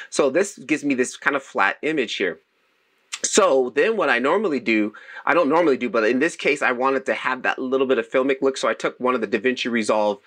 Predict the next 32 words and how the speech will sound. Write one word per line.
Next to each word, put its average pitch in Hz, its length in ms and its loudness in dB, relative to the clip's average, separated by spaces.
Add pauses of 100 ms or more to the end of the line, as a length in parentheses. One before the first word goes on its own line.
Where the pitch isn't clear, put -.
(240)
film 175 640 -2 (680)
profiles. 127 800 0
Um, 110 580 0
let 117 120 2
me 117 80 0
go 107 120 0
back 165 440 -2
here 120 260 -4
and 104 400 -4 (480)
bring 127 220 0
this 113 140 -2
back 123 300 -2
to 123 120 -8
a 110 40 -6
single 117 380 -2
screen 160 420 -2
for 156 200 -2
you 156 260 0
so - 160 -6
you 120 100 0
guys 104 140 0
can 101 160 -8
see - 240 -2
this 123 220 -4
one 113 120 0
I'm 104 80 -2
gonna 98 140 0
use. 143 500 2 (320)
I 117 80 -2
went 135 220 0
to 226 100 0
luts, 127 400 0